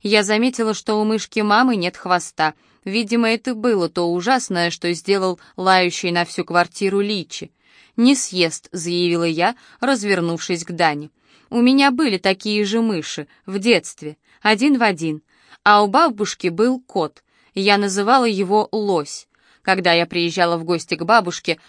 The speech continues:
он всегда охотился за моим семейством Ратон. Мама просила меня не брать мышек с собой, но я не могла без них и дня. Однако Лосю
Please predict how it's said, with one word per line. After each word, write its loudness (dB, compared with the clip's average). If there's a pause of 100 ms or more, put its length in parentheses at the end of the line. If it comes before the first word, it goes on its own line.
(120)
он -2
всегда 2
охотился -2
за -8
моим 0
семейством -6
Ратон. -4 (640)
Мама 4
просила 0
меня 4
не 2
брать 2
мышек -4
с -8
собой, 0 (360)
но 2
я 4
не 6
могла 4
без -2
них -2
и -6
дня. -4 (500)
Однако 2
Лосю -2